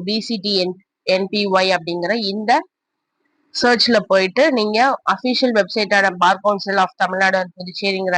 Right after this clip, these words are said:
அந்த வெப்சைட்டை வந்து ஓபன் பண்ணிக்கோங்க. So, இதுதான் வந்து அஃபிஷியல் வெப்சைட்டு.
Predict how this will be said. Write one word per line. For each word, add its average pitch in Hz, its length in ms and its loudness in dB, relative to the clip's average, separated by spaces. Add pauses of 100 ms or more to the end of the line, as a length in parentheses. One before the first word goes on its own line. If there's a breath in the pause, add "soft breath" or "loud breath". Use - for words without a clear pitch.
அந்த 208 180 -2 (100)
வெப்சைட்டை 185 460 -2
வந்து 185 200 0
ஓபன் 180 280 -4
பண்ணிக்கோங்க. 156 440 -4 (800)
So, - 120 -4 (100)
இதுதான் 208 340 2
வந்து 196 220 0
அஃபிஷியல் 196 440 -4
வெப்சைட்டு. 185 500 -2